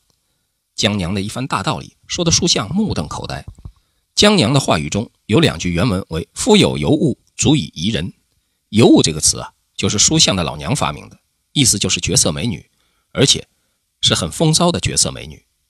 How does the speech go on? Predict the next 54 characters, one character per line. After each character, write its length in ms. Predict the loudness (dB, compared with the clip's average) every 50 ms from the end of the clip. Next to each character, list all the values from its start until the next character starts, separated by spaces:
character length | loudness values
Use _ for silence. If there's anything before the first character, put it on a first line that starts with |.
| _ _ _ _ _ _ _ _ _ _ _ _ _ _ _ _ _ _ -4
书 140 | 0 2
相 160 | 4 4 4 4
虽 140 | 4 2
然 100 | 2 2
学 220 | 2 0 2 2 2
识 140 | 2 2 2
渊 180 | 2 0 0
博， 240 | -2 -6 -8 -10 _ _ _ _ -6
可 140 | -4 0
是 120 | 0 0 0
啊， 100 | 0 -2
还 160 | -4 -4 -2
真 120 | 2 2
没 140 | 4 4 4
想 180 | 4 2 0 0
过 120 | -2 -2
美 140 | 0 0 0
女 120 | 0 0
的 80 | -2 0
危 160 | 2 2 2
害 160 | 0 0 -6 -8
有 120 | -8 -6
那 120 | -2 0 2
么 120 | 2 2
大。 180 | -2 -6 -10 _ _ _ _ _ _ _ _ _ _ _
如 140 | 0 0 2
今 240 | 4 2 2 0 0
被 140 | -2 0 0
老 200 | 0 0 -2 -2
娘 200 | -2 0 2 2
一 60 | 2
说， 240 | 2 0 -2 -2 -6 _
有 100 | -8 -6
点 140 | -4 -4 -4
害 120 | -4 -4
怕。 260 | -4 -4 -6 -6 _ _ _ _ _ _ _ _ _ _ _ _ _ _ _ _ _ _ _ _ -6
“那， 420 | -2 -2 0 -2 -2 -4 -10 -20 _ _ 0
那 100 | 0 0
怎 100 | 0 0
么 80 | -4
办？ 220 | -8 -8 -10 -10 _ _ _ _ _ _ -2
我 100 | 0 0
都 100 | 0 0
答 160 | 0 0 0
应 140 | 2 0 0
人 140 | -2 -6 -8
家 120 | -10 -10
了。” 180 | -10 -12 -16 _ _ _ _ _ _ _ _ _ _ _
书 160 | -4 0 2 2
相 180 | 4 2 2
有 100 | 0 -2
点 140 | -2 -4 -4
为 140 | -6 -4 -4
难， 180 | -4 -4 -4